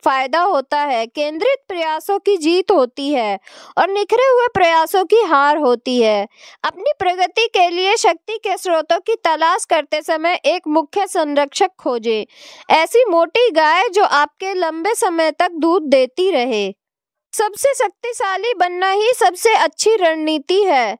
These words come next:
पहले तो सामान्य रूप से शक्तिशाली बने, फिर निर्णायक बिंदु पर अपनी शक्तियों को केंद्रित कर रखने से ज्यादा अच्छा और आसान रणनीतिक नियम दूसरा नहीं है। संक्षेप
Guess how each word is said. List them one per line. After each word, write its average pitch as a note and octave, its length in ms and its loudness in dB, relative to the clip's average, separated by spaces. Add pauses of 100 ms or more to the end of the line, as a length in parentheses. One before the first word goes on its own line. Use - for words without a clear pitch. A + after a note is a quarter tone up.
(360)
पहले F4 300 -2
तो C5+ 160 -4
सामान्य E4 600 0
रूप G4 220 0
से A4+ 160 0
शक्तिशाली F#4 800 -2
बने, D4 380 0
फिर G#4 280 0
निर्णायक E4+ 680 2
बिंदु E4 320 2
पर F4+ 200 2
अपनी F4+ 340 0
शक्तियों E4+ 500 -2
को G#4 140 -6
केंद्रित E4 580 -4
कर C#4 340 -2
रखने E4+ 400 2
से F4 200 0
ज्यादा C#4 460 2 (460)
अच्छा G#4 340 0
और F#4 280 2
आसान F4 500 0
रणनीतिक E4 580 0
नियम E4+ 400 2
दूसरा D#4+ 440 2
नहीं E4+ 380 0
है। A#3+ 360 2 (300)
संक्षेप F4+ 500 2